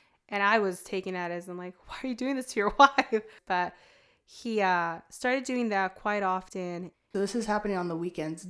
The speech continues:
Speaker 2: The weekday, what would, what would the weekdays look like as, like, a, a day in the life, if you will?
Speaker 1: Yeah.
Speaker 2: What would be a normal day for you guys?
Speaker 1: It was good. It, it was ki-, it's kinda funny 'cause the weekends would be awful and fighting, crying, but then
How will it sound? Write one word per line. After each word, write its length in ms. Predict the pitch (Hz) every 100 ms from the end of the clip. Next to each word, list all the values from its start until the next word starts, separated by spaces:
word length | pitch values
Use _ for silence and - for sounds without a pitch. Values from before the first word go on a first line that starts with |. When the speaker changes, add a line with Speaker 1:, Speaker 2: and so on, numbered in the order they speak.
| 185
Speaker 2:
The 100 | 208
weekday, 920 | 196 233 233 - 170 170 165 156 160 -
what 260 | - 196 214
would, 300 | 269 247 -
what 140 | 247
would 120 | 269 247
the 80 |
weekdays 720 | 214 202 196 - 165 165 - -
look 260 | 170 165 -
like 240 | - -
as, 220 | 175 170
like, 180 | 175 170
a, 140 | 165 -
a 100 | 190
day 300 | 170 202 185
in 140 | 185
the 80 | 170
life, 340 | 165 151 - -
if 160 | 190 190
you 100 | 180
will? 300 | 165 160 170
Speaker 1:
Yeah. 240 | 220 165 - -
Speaker 2:
What 160 | 190 160
would 100 | 185
be 140 | 185
a 20 | 170
normal 340 | 170 165 165
day 220 | 170 151
for 160 | 151 -
you 160 | 95
guys? 380 | - - - - -
Speaker 1:
It 100 | 302
was 500 | 349 339 - - - _ _ _ _ _ _ 233
good. 360 | 247 294 247 185
It, 240 | 185 185
it 160 | 214 220
was 220 | 214 208
ki-, 140 | - 196
it's 160 | 220
kinda 200 | - 240
funny 340 | 202 214 202 190
'cause 420 | - 180 180 -
the 120 | 196
weekends 400 | 196 202 190 190
would 220 | 180 190
be 180 | 180 180
awful 500 | - 180 175 - 180
and 140 | 170 170
fighting, 520 | - 175 175 170 175
crying, 560 | - 185 170 165 180 -
but 160 | 190
then 360 | 202 185 175